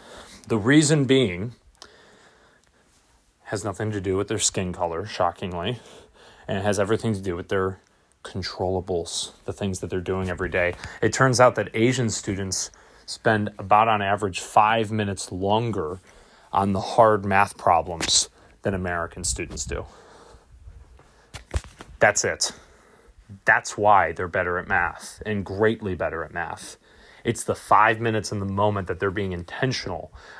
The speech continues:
about being better and sharpening their skills. Doing that in a repeated process gets you results that can't be beat by someone else. Control your controllables.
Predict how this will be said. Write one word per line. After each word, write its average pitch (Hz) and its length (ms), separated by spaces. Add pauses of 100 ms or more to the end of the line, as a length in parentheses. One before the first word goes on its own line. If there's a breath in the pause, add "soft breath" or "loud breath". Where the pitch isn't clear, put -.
about 98 260
being 95 200
better 117 440 (260 loud breath)
and 101 120
sharpening 107 540
their 85 120
skills. - 720 (1500 loud breath)
Doing 113 280
that 113 180
in 107 100
a 101 60
repeated 98 460
process 117 500
gets 113 220
you 104 60
results 98 400
that 92 180
can't 110 260
be 95 120
beat 92 420 (400 loud breath)
by 98 100
someone 87 320
else. - 400 (680 soft breath)
Control 120 420
your 139 120
controllables. 107 800